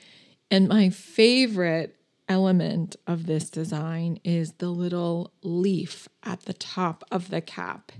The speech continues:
It is so charming. So this gnome, Natalie, is living on a shelf in our bathroom.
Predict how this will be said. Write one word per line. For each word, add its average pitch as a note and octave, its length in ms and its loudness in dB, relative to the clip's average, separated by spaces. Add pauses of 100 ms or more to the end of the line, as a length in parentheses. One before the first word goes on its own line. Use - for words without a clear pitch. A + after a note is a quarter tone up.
(300)
It F#3 140 -2
is F#3 180 0
so - 280 -10
charming. - 640 -12 (1500)
So A#3+ 160 6
this C4+ 260 2 (100)
gnome, A3+ 520 10 (100)
Natalie, F3+ 1300 4 (280)
is F#3 640 4 (180)
living F#3+ 640 4
on F3 520 2
a F#3 100 0
shelf E3+ 960 -4 (160)
in F3+ 500 4
our E3 140 0
bathroom. D#3+ 880 -6